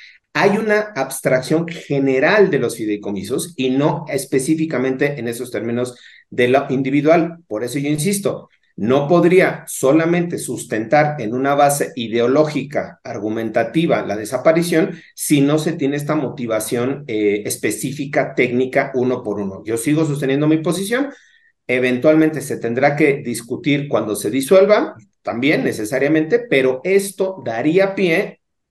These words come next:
insisto, desde mi particular punto de vista, a que las personas se puedan inconformar o impugnar lo que está siendo aprobado por la Cámara de Diputados y la Cámara de Senadores porque no está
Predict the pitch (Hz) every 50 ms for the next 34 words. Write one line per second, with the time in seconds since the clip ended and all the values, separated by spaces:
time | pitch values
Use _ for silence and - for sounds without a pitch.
0 | _ - 101 98 92 - 123 113 - - - 104 90 85 - - _ _ - 92
1 | 113 117 117 120 143 147 151 156 156 147 151 139 147 170 151 170 170 165 170 190
2 | 190 202 208 202 202 - - - 190 233 - - _ _ _ _ - 143 147 147
3 | 147 - 175 165 170 170 170 - 208 202 196 - 180 160 170 196 196 - - 156
4 | 151 156 160 170 165 165 165 156 147 147 147 147 143 135 127 120 120 120 147 -
5 | - 131 131 135 131 127 127 139 156 156 139 139 123 113 113 113 123 139 - _
6 | _ _ _ - 131 131 131 143 139 147 - 139 117 - 139 135 139 143 143 147
7 | 139 120 110 113 127 135 131 127 107 107 - - 113 117 117 127 - - - 113
8 | 110 110 110 110 - 120 107 98 - 107 104 107 107 113 117 - 123 113 104 101
9 | 107 123 127 - 135 113 - 113 107 107 107 - - 120 123 - -